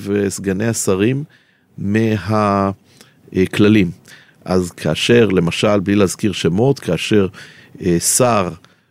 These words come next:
מעוניין, אה, לגייס תרומות לצורך הגנה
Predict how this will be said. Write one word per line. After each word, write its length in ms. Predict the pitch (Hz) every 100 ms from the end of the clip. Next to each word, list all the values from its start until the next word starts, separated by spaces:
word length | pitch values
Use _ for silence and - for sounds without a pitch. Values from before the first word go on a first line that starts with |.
| _ -
מעוניין, 800 | 101 95 95 101 110 101 90 82 71 - -
אה, 300 | 92 92 92
לגייס 560 | 95 101 101 101 110 -
תרומות 760 | - 98 98 113 123 127 - - _ -
לצורך 640 | 107 - 123 127 127 120
הגנה 540 | 110 104 104 127 120